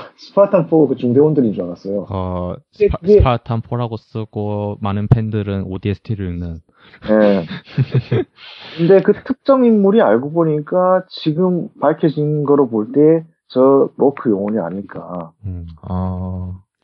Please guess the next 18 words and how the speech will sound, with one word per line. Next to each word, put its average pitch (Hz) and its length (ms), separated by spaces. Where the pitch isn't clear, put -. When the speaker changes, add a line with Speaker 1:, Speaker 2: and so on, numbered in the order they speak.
Speaker 2:
그렇다고 139 440
이야기를 123 340
하신다고 131 460
하면은 127 440
그 - 180
갑옷은 110 480
당연히 101 420
묘일리는 107 420
갑옷 95 320
업그레이드판일 98 760
테고. 90 520
Speaker 1:
일단 190 180
설정상 185 520
그거 143 680
헤일로 170 180
사 143 160
편에 151 320
등장했던 123 880